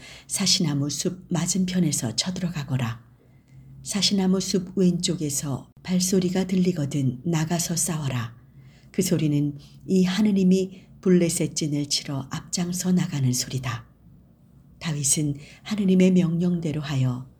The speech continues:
블레셋 군을 기브온에서 게젤까지 따라가며 무찔렀다. 다윗의 명성이 모든 나라에 전해지자 뭇 민족이 다윗을 두려워하게 되었다.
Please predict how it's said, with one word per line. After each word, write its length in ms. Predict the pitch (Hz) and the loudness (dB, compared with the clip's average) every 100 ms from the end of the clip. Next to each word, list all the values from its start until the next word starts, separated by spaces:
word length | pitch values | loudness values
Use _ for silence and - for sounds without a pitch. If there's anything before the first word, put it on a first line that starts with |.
| _ _ - | _ _ -6
블레셋 520 | 170 156 143 160 - | -2 0 0 -4 -4
군을 420 | 156 147 143 - - | -4 0 0 -2 -4
기브온에서 840 | - 180 180 170 165 - 160 156 - - - | -4 0 0 0 -2 -2 -4 -6 -10 -20 -4
게젤까지 960 | 185 185 190 185 165 135 - 127 120 - _ | -2 0 0 -2 -4 -6 -4 -4 -6 -12 _
따라가며 580 | - 147 135 123 131 123 | -10 -6 -4 -2 -2 -2
무찔렀다. 840 | 175 - 156 139 120 - 110 110 - - - - - - _ _ | -4 -2 -4 -2 -6 -6 -10 -10 -14 -20 -20 -20 -20 -20 _ _
다윗의 480 | 175 156 151 160 165 | -4 -2 0 0 2
명성이 760 | 151 151 - 151 156 147 - - | 2 0 -2 -2 0 0 -2 -2
모든 340 | 180 180 190 | 2 2 2
나라에 420 | 185 175 170 180 | 0 0 0 2
전해지자 760 | 185 185 165 135 131 131 113 - - - _ _ _ | 2 2 0 0 0 0 -2 -6 -18 -20 _ _ _
뭇 300 | 180 175 - 185 | 2 2 2 2
민족이 800 | 175 151 160 139 151 143 - - - | 2 2 -2 -2 0 0 -2 -10 -12
다윗을 560 | - 160 165 - 151 | -8 -4 -2 -2 -4
두려워하게 580 | 147 170 175 165 175 170 | -4 -4 -4 -4 -2 -2
되었다. 600 | 170 160 - 127 117 - | -2 -4 -6 -6 -6 -8